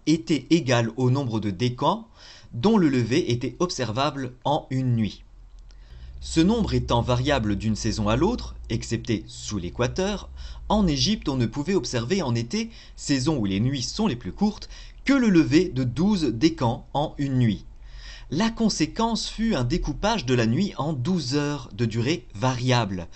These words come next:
Aussi doit-on aux Égyptiens la division de la journée en vingt-quatre heures. Les trente-six décades correspondaient ainsi aux douze heures du jour et de la nuit.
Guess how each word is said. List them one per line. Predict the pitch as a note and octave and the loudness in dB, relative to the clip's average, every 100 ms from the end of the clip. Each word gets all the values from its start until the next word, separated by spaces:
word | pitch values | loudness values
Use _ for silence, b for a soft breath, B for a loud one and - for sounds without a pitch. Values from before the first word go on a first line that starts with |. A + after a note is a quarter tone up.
| B B B B B B B - | B B B B B B B 4
Aussi | F3+ - F3+ D3+ | 4 2 -2 -2
doit-on | A#2+ E3+ F3+ E3 | 2 2 2 -2
aux | A2 | -2
Égyptiens | A#2 A#2+ B2 - A2+ G3 | 0 0 -2 -2 -2 -2
la | A#3 | -2
division | F#2+ A2+ F#3 F3 C3+ G#3 | -2 -4 -2 -2 -2 -2
de | C3 | 0
la | A2 | 0
journée | B2+ D#3 A3+ A2 | 0 -2 -2 0
en | A#2 | -2
vingt-quatre | G2+ E3 F#3 D#3 - A2 | 0 -2 -2 -4 -4 -6
heures. | F2 - - - - B B B - | -6 -8 -14 -16 -18 B B B -4
Les | C#3+ B3+ | 0 0
trente-six | B3 G#3+ - F#3+ | 0 -2 0 0
décades | F3 - F3 - - | 0 2 -2 -2 -4
correspondaient | E3+ D#3 B2+ C#3 C3 F3+ B2+ | -2 -2 -4 -2 0 0 0
ainsi | C3 B2 - D3 - B2 | -2 -4 -4 -6 -4 0
aux | B2 | 0
douze | A#2+ F3 B2 B2 | 2 0 0 0
heures | C3+ D3+ | 0 -2
du | A2 A2 | -4 -4
jour | G2+ A#2 C3 B2+ - | -2 -2 -4 -6 -4
et | A2+ | -2
de | G#2+ | 2
la | A#2 | 2
nuit. | G2+ G#2 G2 - | 2 0 -2 -10